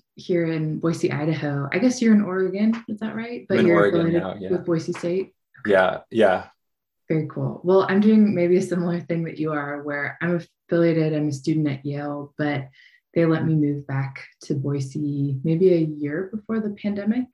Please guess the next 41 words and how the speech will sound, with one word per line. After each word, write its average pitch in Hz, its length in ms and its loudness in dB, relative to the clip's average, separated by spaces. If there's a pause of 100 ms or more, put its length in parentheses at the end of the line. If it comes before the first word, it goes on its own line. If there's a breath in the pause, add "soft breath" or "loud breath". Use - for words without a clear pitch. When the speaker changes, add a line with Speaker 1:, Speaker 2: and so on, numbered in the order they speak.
(560 soft breath)
Speaker 1:
Um, 151 320 -4
now 170 160 2
it's 175 140 -4
a - 20 2
lot 160 220 -2
more 147 180 -6
common 147 340 -2
for 147 200 -6
folks - 280 -10
to 151 200 -8 (120)
be 156 120 0
away, 139 500 -2 (100)
but, 143 360 -2 (680 loud breath)
um, 151 520 -2 (100)
my 175 380 0
dissertation 180 640 0
research 151 400 -4
is 139 260 -2
on 143 560 -4 (680 soft breath)
how 165 300 -4
wildfires 156 840 -2
affect 139 440 -4
where 147 180 -4
people 143 580 -4
live 151 320 -2
and 151 180 2
move 143 220 -4
to. 214 340 -2 (280)
So 147 600 -2
it - 280 -6
made 185 100 4
a 160 60 4
lot 147 180 2
of 156 60 0
sense 139 320 -2
for 147 100 -4
me 147 280 -2
to 147 140 -8
be 143 640 -6
out 139 220 -8
west. 151 640 -10